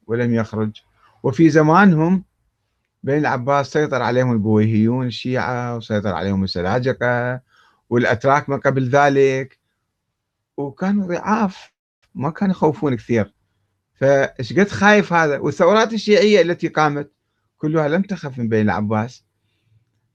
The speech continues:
فلماذا هذا الشخص بالذات اللي هو ما موجود يخاف من هذا الإنسان؟ فطيب، الآن بني العباس راحوا، وشنو بعد داعي يعني يبقى؟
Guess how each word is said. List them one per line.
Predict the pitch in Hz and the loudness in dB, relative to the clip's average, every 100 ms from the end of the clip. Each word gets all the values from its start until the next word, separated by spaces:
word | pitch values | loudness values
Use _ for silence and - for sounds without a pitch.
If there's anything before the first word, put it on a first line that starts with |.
| _ | _
فلماذا | 139 147 - 131 131 147 139 131 131 127 - - _ _ | 0 0 -2 -4 -4 -2 -2 -4 -4 -8 -14 -20 _ _
هذا | 123 147 | -4 -2
الشخص | 127 - 120 117 | -4 -8 -10 -10
بالذات | 117 113 127 117 113 | -6 -2 0 0 -2
اللي | 113 113 | 0 0
هو | 127 120 | 0 0
ما | 131 | 0
موجود | 175 170 131 131 131 135 - _ _ _ - | 0 0 -2 -2 -2 -4 -8 _ _ _ -12
يخاف | 127 143 147 135 | -8 -2 -2 -2
من | 127 123 | -6 -4
هذا | 110 95 | -4 -6
الإنسان؟ | - 90 95 90 _ _ _ _ _ _ _ _ | -10 -16 -16 -16 _ _ _ _ _ _ _ _
فطيب، | 165 190 233 240 196 190 | 4 4 6 6 4 0
الآن | 160 220 208 | 0 2 4
بني | 208 | 2
العباس | 175 175 190 - | 2 0 0 2
راحوا، | 160 139 131 - _ _ _ _ _ _ _ _ _ _ _ _ _ _ _ _ _ _ | 0 2 -2 -4 _ _ _ _ _ _ _ _ _ _ _ _ _ _ _ _ _ _
وشنو | 123 120 110 - _ _ _ _ _ 113 - 151 | -16 -14 -14 -18 _ _ _ _ _ -20 -12 -8
بعد | 135 123 110 117 | -6 -6 -6 -4
داعي | 131 - 123 | -6 -4 -6
يعني | 85 104 98 - | -2 -2 -2 -6
يبقى؟ | 107 110 - - - | -4 -4 -6 -18 -20